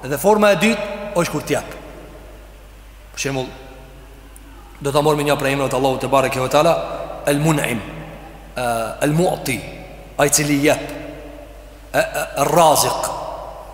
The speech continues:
ai cili të furnizon, ose për shembull El Khaliq,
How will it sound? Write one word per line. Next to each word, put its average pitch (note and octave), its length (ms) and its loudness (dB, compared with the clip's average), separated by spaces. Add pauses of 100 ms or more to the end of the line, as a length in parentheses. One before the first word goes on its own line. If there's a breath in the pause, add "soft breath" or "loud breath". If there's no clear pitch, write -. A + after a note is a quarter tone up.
(240)
ai C3+ 160 2
cili D3+ 160 0
të - 80 -4
furnizon, C#3+ 460 4 (720)
ose D3+ 260 4
për D3+ 140 2
shembull E3 280 2
El D3 120 4
Khaliq, C#3+ 480 2